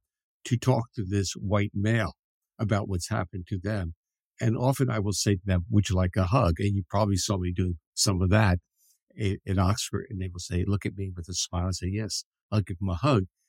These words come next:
And then I have gotten emails back saying, "You're the first male that I let touch me in twenty years." And the issue is, it's extremely important to feel safe enough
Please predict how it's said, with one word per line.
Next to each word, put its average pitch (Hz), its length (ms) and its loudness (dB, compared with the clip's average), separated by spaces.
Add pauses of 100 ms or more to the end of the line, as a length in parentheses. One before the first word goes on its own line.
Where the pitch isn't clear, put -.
(220)
And 127 180 10
then 131 200 8 (340)
I 143 140 6
have 170 180 6
gotten 107 320 -2
emails 123 460 4
back 90 200 -2
saying, 98 240 -2
"You're 92 100 -2
the 92 120 -2
first 113 460 -4
male 107 540 2
that 92 100 -2
I 95 60 -4
let 95 180 -8 (520)
touch - 400 0
me 82 200 -4
in 107 140 0
twenty 95 320 2
years." 92 540 2 (680)
And 107 480 0
the 131 220 4
issue 185 240 2
is, 120 280 8
it's 131 180 -4
extremely 131 580 2
important 123 640 -2 (240)
to 123 100 2
feel 104 280 0
safe 110 520 2
enough 90 400 -2